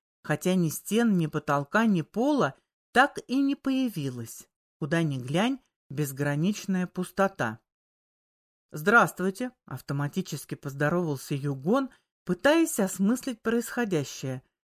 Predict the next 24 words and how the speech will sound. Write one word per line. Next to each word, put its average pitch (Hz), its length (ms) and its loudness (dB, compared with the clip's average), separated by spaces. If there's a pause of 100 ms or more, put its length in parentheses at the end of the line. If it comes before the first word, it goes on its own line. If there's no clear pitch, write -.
(220)
«Вы 180 320 0
тут - 320 -4
не 233 180 4
видели 311 400 4
моего 175 380 4
друга?» 147 580 0 (720)
«Хранитель 160 840 0 (380)
находится 285 720 2
далеко 254 720 2
отсюда. 131 800 -6 (480)
Он 254 260 4
открыл 262 460 0
тебе 233 340 -2
дверь, 190 500 -2 (280)
а 139 100 0
потому 160 500 0
здесь 196 560 -2
быть 185 420 -2
не 208 180 4
может». 131 600 -2 (600)
Глубокий, 165 520 0
спокойный 185 640 0
мужской 147 540 -2
голос — 254 520 0